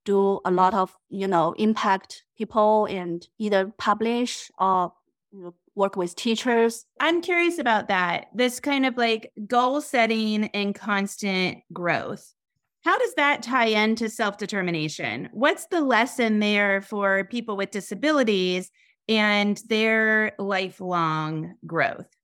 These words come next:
Speaker 2: Can you make that parallel for us?
Speaker 1: In self-determination, I think it's very important to set up goals. And before you set up goals, it's also important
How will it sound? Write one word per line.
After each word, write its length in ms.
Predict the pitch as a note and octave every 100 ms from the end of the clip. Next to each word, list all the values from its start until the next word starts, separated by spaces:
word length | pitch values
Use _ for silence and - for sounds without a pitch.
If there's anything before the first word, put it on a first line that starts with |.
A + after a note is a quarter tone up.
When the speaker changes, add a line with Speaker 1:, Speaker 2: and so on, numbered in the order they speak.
| _ -
Speaker 2:
Can 140 | B3+
you 100 | C4+
make 200 | C4+ B3
that 200 | B3+ A#3+
parallel 460 | A#3+ A3 A3+ A#3 A#3
for 220 | B3+ A#3+
us? 300 | A#3+ B3 - _
Speaker 1:
In 140 | A#3 A3+
self-determination, 1300 | A#3 B3 C#4 B3+ A3+ G#3 G#3+ A3+ A#3 A3+ A#3+ A#3+ C4 -
I 80 | A3+
think 360 | - C4 C4
it's 160 | G#3+ -
very 240 | A#3+ A3+
important 720 | A3 A3 A3 G#3+ A#3 F#3+ E3+ -
to 560 | - G#3+ G3 F#3+ F#3 E3+ _ _ _ _ _
set 360 | - - G#3+ G#3+
up 180 | G3+ F3+
goals. 520 | F3+ F3 G3 D#4 - _ _ _ -
And 180 | A3+ A3+
before 260 | A3 G#3
you 120 | B3+ A3+
set 180 | A#3
up 200 | A3+ G#3+
goals, 460 | G#3 C4+ D4 D#4 -
it's 160 | A#3 A3
also 260 | G#3 A3 A#3
important 600 | A3+ A3+ A3 A3 G#3